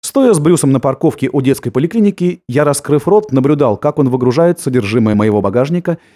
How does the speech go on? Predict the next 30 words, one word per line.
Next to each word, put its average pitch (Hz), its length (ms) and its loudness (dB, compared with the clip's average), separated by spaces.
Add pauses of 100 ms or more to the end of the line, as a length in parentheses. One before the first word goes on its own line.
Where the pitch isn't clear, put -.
(120)
и 151 80 0
бросает 156 520 0
все - 260 -4
прямо 151 420 0
на 156 140 2
землю 123 460 2
рядом 107 300 -2
с - 80 -8
моей 113 220 0
машиной. 98 460 -4 (1120)
Одна 120 300 0
за 196 120 -2
другой 180 380 0
на 107 140 -2
свет 170 240 -4
Божий 110 360 -2
были 156 260 -2
извлечены 151 500 -2
целые 165 440 -4
коробки 165 460 -4
ручек, 127 400 0
блокнотов, 123 720 -4
магнитов, 117 680 -2
наклеек. 120 640 -2 (340)
Тут 196 200 2
были 220 240 4
и 233 180 0
одноразовые 170 640 4
носовые 170 400 2
платки. 113 500 -4